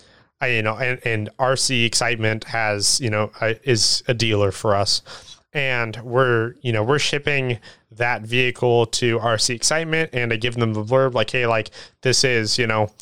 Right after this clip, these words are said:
when you can sell it. This is when public information come out. Here's when it's okay to announce it," like, all those things. And if that was violated in any way, that is the immediate end to that agreement, and I am never sending them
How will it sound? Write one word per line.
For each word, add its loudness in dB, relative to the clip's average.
when -2
you 0
can -8
sell 2
it. 0
This 0
is -2
when 0
public -2
information -4
come -2
out. -4
Here's 0
when 0
it's 0
okay -2
to -6
announce -2
it," -2
like, -2
all 2
those 2
things. -2
And -2
if -4
that -2
was 0
violated 0
in 0
any 0
way, 0
that -2
is -4
the 2
immediate 0
end -2
to -2
that 0
agreement, -2
and -4
I -2
am -2
never -2
sending -2
them -2